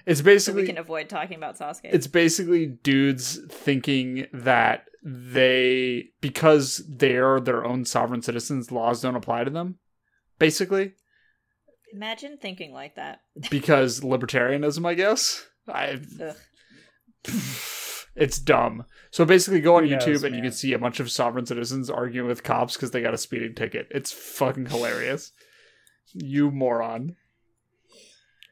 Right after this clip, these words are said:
Speaker 1: The cop's like,
Speaker 2: Ugh.
Speaker 1: "You got, you can't go a hundred and fifteen in a, in a seventy-five." And he's like, "Well, you have no power over me." It's like,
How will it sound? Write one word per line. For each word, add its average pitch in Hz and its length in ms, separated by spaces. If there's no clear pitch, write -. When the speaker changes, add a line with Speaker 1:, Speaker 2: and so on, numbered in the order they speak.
Speaker 1:
The 156 80
cop's 151 280
like, 135 100
Speaker 2:
Ugh. 104 80
Speaker 1:
"You 139 100
got, 165 140
you 143 380
can't 180 300
go 151 160
a - 20
hundred 139 320
and 123 100
fifteen 123 520
in 117 120
a, 113 60
in 131 240
a 117 80
seventy-five." 120 760
And 117 80
he's 117 100
like, 117 140
"Well, 123 420
you 139 140
have 131 120
no 135 100
power 135 400
over 107 160
me." 110 140
It's 110 140
like, 120 180